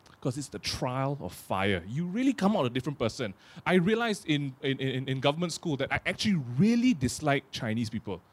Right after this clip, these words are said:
This is weird. This is really weird. I grew up in a government school, and I realized all my friends for the first six years which is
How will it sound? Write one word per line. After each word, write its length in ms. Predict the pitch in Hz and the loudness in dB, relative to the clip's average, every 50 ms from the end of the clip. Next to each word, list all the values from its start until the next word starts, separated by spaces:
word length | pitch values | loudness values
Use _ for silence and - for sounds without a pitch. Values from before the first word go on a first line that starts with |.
| _ _ _ _ _ _ _ _ - - - - - | _ _ _ _ _ _ _ _ -20 -20 -10 -2 2
This 140 | 285 269 320 | 2 4 4
is 140 | 202 147 151 | 4 4 6
weird. 260 | 262 240 156 110 120 | 6 6 6 6 4
This 180 | 269 - - 160 | 2 0 0 0
is 80 | 147 | -2
really 220 | 151 202 208 220 220 | 0 0 2 4 6
weird. 140 | 190 - - | 4 4 4
I 60 | 160 | 2
grew 300 | 156 139 190 233 247 247 | 0 2 4 4 6 6
up 120 | 233 - 170 | 4 2 0
in 100 | 165 151 | -2 -4
a 40 | 139 | -2
government 380 | 127 165 156 165 180 180 151 - | 0 0 0 0 0 -4 -4 -6
school, 240 | - - 185 170 | -8 -4 -2 -2
and 100 | 147 131 | 0 0
I 40 | 127 | 0
realized 240 | 135 165 208 214 - | 0 0 0 -2 -2
all 140 | 208 220 269 | -4 -4 -2
my 140 | 254 151 117 | -2 -2 -4
friends 400 | - - - 185 196 185 165 - | -6 -4 -2 0 0 0 0 -2
for 100 | 156 127 | -2 -2
the 80 | 117 107 | -2 0
first 240 | - 185 175 - | 0 -2 -2 0
six 260 | - 165 - - - 170 | -2 -4 -4 -4 -2 0
years 300 | 175 147 120 107 - - - - - - _ - - | 2 2 2 0 -4 -10 -18 -20 -20 -20 _ -2 -2
which 120 | 170 - | 0 0
is 120 | - - | 0 -2